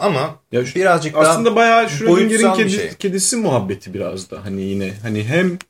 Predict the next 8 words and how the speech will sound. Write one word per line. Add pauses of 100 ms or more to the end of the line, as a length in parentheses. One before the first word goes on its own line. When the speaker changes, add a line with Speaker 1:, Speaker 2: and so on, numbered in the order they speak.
(400)
Speaker 2:
o
orada
var,
hem
burada
var. (100)
Aynı
anda